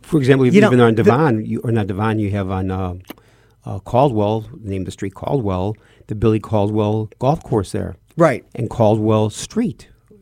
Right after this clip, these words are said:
Speaker 2: Yeah.
Speaker 1: know, or Caldwell Avenue runs right there into Peterson.
Speaker 2: Yeah. Um, and that was part of the, the story, too. Well, it, so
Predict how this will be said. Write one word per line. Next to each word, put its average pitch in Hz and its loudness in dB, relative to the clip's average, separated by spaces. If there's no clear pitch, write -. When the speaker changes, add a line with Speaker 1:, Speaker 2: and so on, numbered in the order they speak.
Speaker 2:
Yeah. 139 2
Speaker 1:
know, 104 -2
or - -8
Caldwell 107 -2
Avenue 110 -2
runs 101 -6
right 104 -4
there 107 -2
into 104 -2
Peterson. 139 -4
Speaker 2:
Yeah. 143 0
Um, 120 2
and 151 4
that 147 -2
was 127 -4
part 131 -2
of 104 -8
the, 117 -4
the 127 -2
story, 120 0
too. 190 -4
Well, 190 4
it, - -10
so 165 0